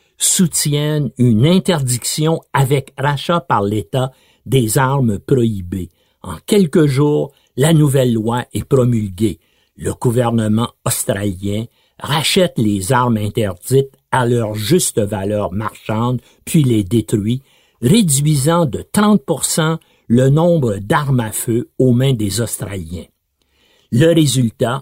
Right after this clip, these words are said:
eh bien, le risque de mourir par balle en Australie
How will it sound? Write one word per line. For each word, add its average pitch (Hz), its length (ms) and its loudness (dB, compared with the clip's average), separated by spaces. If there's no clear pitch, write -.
eh 104 80 -6
bien, 101 260 -8
le 107 100 0
risque 147 400 2
de 120 160 2
mourir 139 600 2
par - 260 -10
balle 143 380 0
en 104 180 -4
Australie 101 580 -8